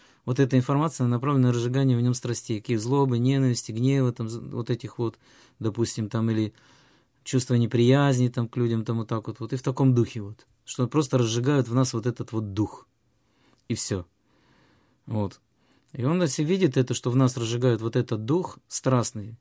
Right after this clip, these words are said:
и мы становимся п-, просто люди становятся одержимые, бесноватые, и на этого причем не видят, то ему нужно в-, просто перестать. То есть, как бы, как,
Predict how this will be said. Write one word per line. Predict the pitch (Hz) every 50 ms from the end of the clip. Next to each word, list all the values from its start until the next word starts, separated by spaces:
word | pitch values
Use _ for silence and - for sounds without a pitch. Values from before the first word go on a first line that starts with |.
| _ -
и | 123
мы | 131 131
становимся | 127 - 131 131 123 117 - - 123
п-, | 113 - 131 - - 139 - - -
просто | - 131 147 135 - 127 117
люди | 120 117 110 101
становятся | - - 127 123 110 - - 117
одержимые, | 113 127 123 127 131 123 117 110
бесноватые, | 104 110 107 - 139 135 127 120 104 95 - 107 110 107 - _ _ _ _ _ _ _ _ _ _ _
и | - 117
на | 120 123
этого | 120 120 117 107
причем | 117 113 - - 117 113
не | 117 113
видят, | 110 107 101 101 98 - _ _ _ _ _ _ _ _ _ _ _ _ _
то | - 120
ему | 123 143 175
нужно | 185 170 151 131 127 127 120 113
в-, | 113 - - -
просто | 127 131 131 127 - - 127 120 117 113 110 107 104 104 101 98 - -
перестать. | 135 127 131 127 - - 165 156 127 - - - _ _ _ _ _ _ _ _ _ _
То | _ -
есть, | 123 -
как | - 143 135 127
бы, | 127 127 127
как, | 123 - 131 120